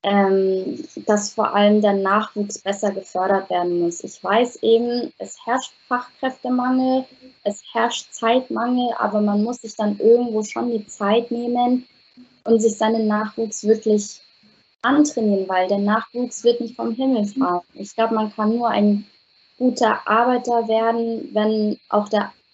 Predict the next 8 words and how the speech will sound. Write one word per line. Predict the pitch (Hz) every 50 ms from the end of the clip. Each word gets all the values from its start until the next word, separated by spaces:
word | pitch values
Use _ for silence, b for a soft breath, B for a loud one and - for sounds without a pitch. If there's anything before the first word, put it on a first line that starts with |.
| _ _ _
Arbeitgeber | 214 214 208 214 208 202 202 - _ - 254 269 294 262 233 202 190 185 185 196 208 - _ _ _ _ _ _ _ _ _ _ _ _ - - -
gut | - 220 214 208 202 208
ist, | - - 180 175 - - -
sozusagen. | 185 175 - - - - - 175 170 170 175 190 180 170
Und, | - 185 185 190 190 - - _ _ _ _ _ _ _ _ _ _ _ _
ähm, | - 208 208 208 208 202 202 202 202 202 202 202 202 202 202 - - - -
zum | - - 233 220
Beispiel | 208 208 220 226 - - 247 240 233 233 233 233 233 - -